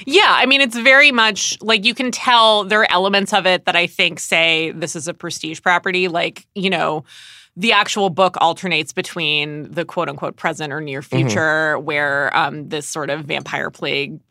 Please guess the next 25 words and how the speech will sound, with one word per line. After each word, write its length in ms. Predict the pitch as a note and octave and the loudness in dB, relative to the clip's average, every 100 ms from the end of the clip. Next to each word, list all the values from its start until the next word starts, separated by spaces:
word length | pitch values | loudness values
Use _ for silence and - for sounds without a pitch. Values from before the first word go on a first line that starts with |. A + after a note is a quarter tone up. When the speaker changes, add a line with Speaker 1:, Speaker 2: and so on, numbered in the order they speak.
| _ _ _ _ _ - | _ _ _ _ _ -2
Speaker 1:
originates 640 | A3+ G#3+ F3+ E3+ D3+ D3+ | 0 0 0 0 0 -2
as 140 | F3+ | -2
a 100 | E3+ | -2
government 380 | D#3+ D3 D3 C#3+ | -2 -4 -4 -6
experiment 500 | D3 - A#3+ G#3+ F#3+ | -8 0 2 4 2
in 80 | D#3+ | -2
the 140 | D#3+ | -4
far, 260 | D3+ - F3+ | -2 2 2
far 200 | - E3 | 2 -4
future, 440 | - D#3+ D3+ D3+ | -2 -6 -4 -6
which 240 | C#3+ D#3 D3 | -4 -6 -6
I 80 | D3 | -8
think 240 | D#3 C#3+ | -8 -10
would 180 | D3 C#3 | -12 -8
require 480 | E3 - C3+ C3+ D3+ | -8 0 2 2 -2
more 220 | F3 G#3 | 0 0
of 120 | - | 2
an 120 | A#3+ | -2
<laughs> 60 | A#3+ | 0
investment 680 | A3+ F#3+ G#3+ - A#3 A#3 | -2 0 -4 -2 0 0
than 140 | A3 G3 | 0 0
perhaps 340 | F#3+ F3 F3 | 0 2 2
Speaker 2:
Sure. 160 | - E3+ | 4 2
Speaker 1:
Fox 160 | D#3+ | 2
was 180 | F3+ D#3+ | -6 -12